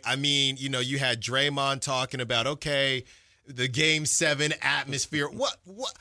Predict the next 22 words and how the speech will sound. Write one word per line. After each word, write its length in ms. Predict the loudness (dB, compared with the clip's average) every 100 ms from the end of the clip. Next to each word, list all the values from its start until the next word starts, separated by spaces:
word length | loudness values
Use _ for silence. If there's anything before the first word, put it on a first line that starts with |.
| -20 _ -14
h-, 80 | -2
how 180 | 2 2
can 180 | 2 0
we 100 | 2
even 340 | 2 2 2
explain 640 | 0 -2 -2 2 2 2
what 160 | 2 0
it's 140 | 0
gonna 240 | -2 -4 -4
be 320 | -4 -2 0
like? 300 | 2 0 0
And 80 | 0
are 80 | 0
you 160 | -2
worried 580 | -4 0 2 4 2 4
at 160 | 2 4
all 540 | 4 2 0 -2 -6 -12 _ _ _
about 320 | 0 2 2
the 80 | 0
Kings 500 | -4 -2 -2 -2 -2
maybe 300 | 0 0 -2
pressing 800 | -8 -10 -2 0 2 0 -2 -6